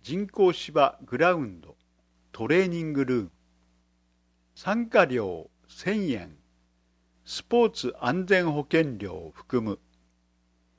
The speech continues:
申し込み方法。平成町人工芝グラウンドまで電話で申し込んでください。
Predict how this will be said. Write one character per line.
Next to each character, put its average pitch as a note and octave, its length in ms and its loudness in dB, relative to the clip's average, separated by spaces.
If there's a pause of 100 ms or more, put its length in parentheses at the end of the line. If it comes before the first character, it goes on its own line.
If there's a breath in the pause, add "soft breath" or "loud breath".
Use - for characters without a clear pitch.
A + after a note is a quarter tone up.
(580)
申 F3+ 220 4
し - 100 -6
込 G3+ 160 0
み F#3+ 120 -2
方 D3+ 280 4
法。 E2 420 -8 (1040)
平 A3 220 2
成 G#3+ 300 2
町 D3 500 -2 (100)
人 F3 260 -6
工 F#3+ 260 8
芝 D#3 500 4
グ C3 100 -4
ラ E3+ 180 8
ウ F3 60 -4
ン D#3+ 140 -8
ド C3+ 140 4
ま B2+ 160 2
で A#2+ 100 0
電 E3+ 300 2
話 G3+ 100 4
で G#2 120 -6
申 G#2 220 -2
し - 120 -6
込 C3 220 -2
ん A#2 40 -10
で A#2 100 -2
く - 120 -10
だ G#2+ 100 -2
さ F#2+ 220 -8
い。 F2+ 120 -14